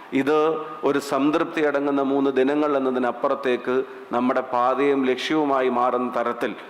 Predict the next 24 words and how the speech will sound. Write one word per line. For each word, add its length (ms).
വിവിധ 260
ഇടങ്ങളിൽ 520
നിന്ന് 280
രാജ്യം 400
കേൾക്കാൻ 420
ആഗ്രഹിക്കുന്ന 640
ശബ്ദം 360
ഈ 20
വടകരയുടെ 640
മണ്ണിലേക്ക് 600
വിളിച്ചു 360
കൊണ്ടുവന്ന് 500
ആ 80
ശബ്ദ 300
സന്ദേശം 560
ഉൾക്കൊള്ളാൻ 520
കഴിയുന്ന 380
ആളുകളിലേക്ക് 580
അത് 80
പകർന്നു 360
കൊടുക്കാൻ 340
നടത്തുന്ന 420
ഈ 20
ഉദ്യമത്തിന് 600